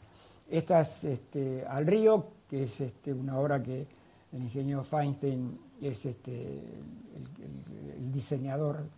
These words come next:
a mí me gusta decirlo así, y después calculista de la, de la estructura,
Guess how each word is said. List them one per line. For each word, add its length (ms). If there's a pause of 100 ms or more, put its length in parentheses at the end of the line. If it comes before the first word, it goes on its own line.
(160)
a 60
mí 80
me 100
gusta 280
decirlo 340
así, 240 (380)
y 60
después 340
calculista 560
de 100
la, 260 (480)
de 120
la 80
estructura, 640